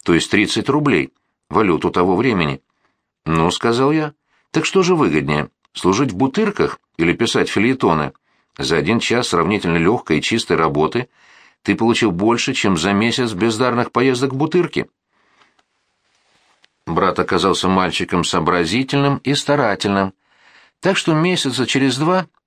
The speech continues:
облазив редакции всех юмористических журналов Москвы, весёлый, общительный, обаятельный,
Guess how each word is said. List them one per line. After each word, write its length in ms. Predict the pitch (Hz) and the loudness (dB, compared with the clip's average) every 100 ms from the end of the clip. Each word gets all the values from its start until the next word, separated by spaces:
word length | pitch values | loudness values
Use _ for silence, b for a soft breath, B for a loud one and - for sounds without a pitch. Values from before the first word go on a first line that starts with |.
| - | -4
облазив 560 | 85 95 120 107 104 | -2 2 2 2 0
редакции 640 | 113 110 120 110 - 104 101 b b b | 0 0 0 0 -2 -2 -2 b b b
всех 440 | - 131 131 - | -4 0 0 2
юмористических 760 | 104 101 98 - 110 - 95 | 2 2 0 -2 -4 -2 -2
журналов 460 | 87 107 117 107 - | 0 0 2 0 2
Москвы, 520 | 123 131 - 160 175 - _ _ _ - | 0 0 0 0 0 -4 _ _ _ -4
весёлый, 580 | 147 - - 123 107 | -4 -2 0 2 2
общительный, 600 | 78 - - 123 - 80 80 | 0 -2 -2 -2 0 0 2
обаятельный, 760 | 73 101 165 160 147 147 139 | 2 0 0 0 0 0 -4